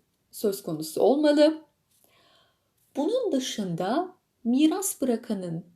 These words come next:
borçlarının terekeden karşılanamıyor olması gerekir.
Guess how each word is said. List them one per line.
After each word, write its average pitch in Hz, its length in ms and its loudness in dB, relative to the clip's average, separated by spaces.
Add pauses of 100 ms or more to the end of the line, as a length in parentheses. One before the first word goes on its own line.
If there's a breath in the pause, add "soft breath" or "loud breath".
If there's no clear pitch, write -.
borçlarının 262 960 -2 (760 soft breath)
terekeden 294 920 2 (240)
karşılanamıyor 302 1200 0
olması 165 480 -6
gerekir. - 720 -4